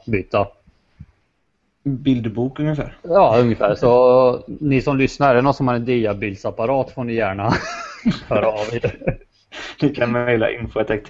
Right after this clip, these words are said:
Speaker 2: at teknika punkt se, så kan
Speaker 1: Ja.
Speaker 2: vi förmedla det.
Speaker 1: Då får jag köpa det utav er, för det saknar jag nämligen.
Speaker 2: <laughs> Den lilla detaljen.
Speaker 1: Den lilla detaljen. Nej, men som sagt, eh, jag märker ju idag, för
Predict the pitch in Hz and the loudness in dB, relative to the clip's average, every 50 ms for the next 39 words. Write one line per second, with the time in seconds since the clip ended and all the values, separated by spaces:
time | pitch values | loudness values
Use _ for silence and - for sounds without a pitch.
0 | 113 - - - 117 110 - - - 117 110 - 123 113 110 - 101 104 - 107 | -10 -8 -2 -2 -2 -2 -2 -4 -4 -4 -4 -2 -4 -4 -2 -2 -4 -4 -6 -8
1 | 104 - - 120 113 - - 107 107 104 101 113 107 104 - - 139 131 127 117 | -10 -8 -8 -6 -6 -6 -6 -6 -6 -4 -4 -4 -6 -2 0 2 4 4 4 4
2 | 110 113 113 - - - _ - - - 117 113 113 107 101 101 110 113 110 113 | 4 2 0 -6 -12 -20 _ -14 -8 -4 -2 -2 -2 -2 -4 -4 -6 -8 -8 -8
3 | - _ _ _ _ _ - - _ - 123 107 113 117 117 110 123 110 - - | -12 _ _ _ _ _ -20 -20 _ -8 -2 0 2 2 4 4 2 2 2 2
4 | 123 120 113 110 101 104 98 98 95 92 113 107 107 104 107 101 - 107 101 101 | 2 2 2 0 0 -2 -4 -4 -4 -6 -6 -4 -4 -2 -2 -2 -2 -2 -4 -4
5 | - 113 107 98 98 98 92 98 - - - - _ _ _ - - - - - | -4 -6 -2 -2 -2 -2 -4 -6 -12 -16 -18 -20 _ _ _ -10 -8 -8 -6 -6
6 | - - - - - - - - 151 - 165 147 - - - - - - 123 113 | -4 -4 -6 -6 -8 -4 -4 -2 -2 -2 -4 -6 -8 -10 -12 -6 0 0 2 2
7 | 117 127 113 110 101 107 104 - 104 101 104 104 104 - - - - - 147 127 | 2 2 0 0 -2 -4 -6 -4 -4 -4 -4 -6 -8 -10 -14 -20 -10 -2 0 0
8 | 117 117 117 110 110 110 101 - 101 98 113 117 120 - 147 - - 135 131 131 | 2 2 4 2 2 2 2 0 -2 -2 -2 -6 -8 -10 -12 -6 -2 0 2 2
9 | 139 139 - - 143 - - 143 120 113 - 123 123 131 127 120 120 135 139 143 | 2 2 2 0 -2 0 2 0 0 2 2 4 4 4 4 2 2 0 0 2
10 | 143 131 123 123 127 117 113 127 135 135 - - 135 120 120 123 120 | 2 0 0 -2 -2 -2 2 2 2 2 2 0 -2 -2 -2 -2 -2